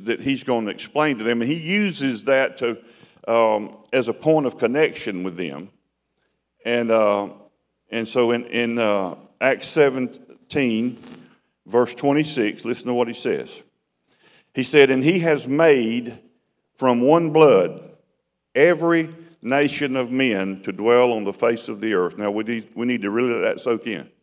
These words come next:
He's made from one blood.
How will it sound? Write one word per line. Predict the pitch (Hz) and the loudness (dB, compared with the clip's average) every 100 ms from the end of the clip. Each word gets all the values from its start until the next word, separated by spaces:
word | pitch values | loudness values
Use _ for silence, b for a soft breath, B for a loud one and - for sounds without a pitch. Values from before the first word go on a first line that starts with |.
| _ _ _ _ _ _ _ _ _ _ _ _ _ _ _ _ _ _ _ _ _ _ _ | _ _ _ _ _ _ _ _ _ _ _ _ _ _ _ _ _ _ _ _ _ _ _
He's | 104 104 | -8 0
made | 127 113 | 0 0
from | 110 | -2
one | 113 127 117 | -2 -2 0
blood. | 107 85 | 0 0